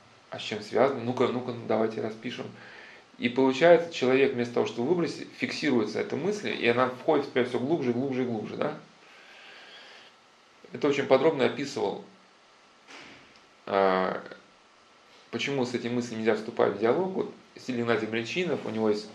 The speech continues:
книга «Приношение современному монашеству», и там есть глава «Первый образ борьбы с падшими духами» и «Второй образ борьбы с падшими духами». Он говорит, совершенные, они могли впустить в себя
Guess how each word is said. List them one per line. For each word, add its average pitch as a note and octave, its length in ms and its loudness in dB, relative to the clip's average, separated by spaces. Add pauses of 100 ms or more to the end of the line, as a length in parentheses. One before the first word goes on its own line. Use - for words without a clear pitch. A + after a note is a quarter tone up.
книга B2 260 -4
«Приношение A2+ 440 -2
современному A2 380 0
монашеству», D#3 500 2 (840)
и C#3 60 -12
там C3 200 2
есть A#2+ 140 -4
глава C3+ 400 6
«Первый F3+ 300 2
образ B2 220 2
борьбы A#2 260 2
с - 40 -8
падшими A#2 360 0
духами» - 340 -6
и F#2+ 100 -10
«Второй C3+ 260 4
образ G#2 200 2
борьбы A2+ 300 2
с - 20 -6
падшими A#2 420 -2
духами». G#2+ 300 -8
Он A2+ 60 -6
говорит, C3 180 0
совершенные, C3+ 800 0 (640)
они A#2+ 200 4
могли D#3 320 0
впустить C3+ 480 -6
в - 80 -12
себя G2+ 380 2